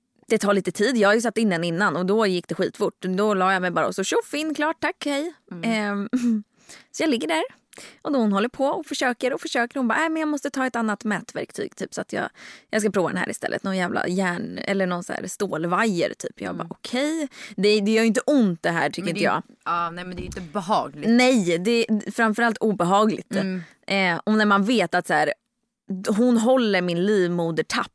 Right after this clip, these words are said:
Speaker 1: i en tång för att kunna dra <laughs> i den lite, för att kunna stoppa in någonting. Alltså, det är ju rätt obehagligt.
Speaker 2: Det spänner i min mutta när vi pratar
Speaker 1: Ja,
Speaker 2: om det här.
Speaker 1: det är inte super, super, super skönt, men det gör inte ont, skulle jag inte säga.
Speaker 2: Nej.
Speaker 1: Men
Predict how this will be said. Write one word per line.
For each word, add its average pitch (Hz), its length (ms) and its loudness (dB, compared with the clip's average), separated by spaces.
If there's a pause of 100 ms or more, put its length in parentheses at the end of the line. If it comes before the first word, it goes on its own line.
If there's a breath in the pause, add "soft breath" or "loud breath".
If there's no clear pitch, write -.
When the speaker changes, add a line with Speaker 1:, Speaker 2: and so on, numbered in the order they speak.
Speaker 1:
i 190 120 0
en 175 120 0
tång 185 600 -2 (300 loud breath)
för 233 140 0
att 214 100 4
kunna 208 220 2
dra 254 540 4
<laughs> 349 180 4
i 247 60 4
den 196 180 2
lite, 170 340 0
för 190 140 -2
att 175 60 0
kunna 180 220 -2
stoppa - 320 -2
in 247 140 4
någonting. 165 220 -2
Alltså, 190 180 2
det 202 160 2
är 226 120 4
ju 190 100 4
rätt 165 160 -2
obehagligt. 170 480 -2
Speaker 2:
Det - 60 -4
spänner 196 360 0 (100)
i 180 100 0
min 156 160 -4
mutta 170 300 -6
när 156 200 -4
vi 165 100 -4
pratar 294 260 6
Speaker 1:
Ja, 330 60 4
Speaker 2:
om 330 60 0
det 165 60 -2
här. 160 220 -6
Speaker 1:
det 254 200 2
är 277 80 4
inte 233 180 2
super, 196 420 2
super, 190 340 0
super 180 240 -4
skönt, 175 320 0
men 202 140 2
det 196 60 0
gör 208 140 4
inte 196 200 -2 (160)
ont, 170 480 0 (140)
skulle 180 200 -2
jag 156 40 0
inte 156 80 -6
säga. 147 260 -2 (180)
Speaker 2:
Nej. 160 120 -4
Speaker 1:
Men 240 180 2